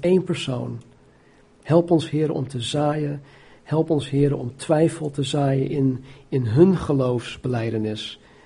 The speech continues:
waarin zij ook mogen geloven. Heer, ten einde deze ook tot kinderen Gods te kunnen verwelkomen. Dank u, Heer.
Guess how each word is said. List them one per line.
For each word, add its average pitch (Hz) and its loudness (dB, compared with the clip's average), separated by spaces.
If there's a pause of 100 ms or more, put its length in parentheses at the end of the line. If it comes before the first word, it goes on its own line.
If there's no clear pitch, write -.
(140)
waarin 156 2
zij 139 0
ook 139 -4
mogen 127 -6
geloven. 113 -10 (1900)
Heer, 143 0 (240)
ten 135 -4
einde 139 4 (640)
deze 139 2
ook 120 -6 (440)
tot - -10
kinderen 139 2
Gods - -10 (300)
te 131 -10
kunnen 117 -6
verwelkomen. 110 -8 (920)
Dank 139 2
u, 123 -2
Heer. 104 -6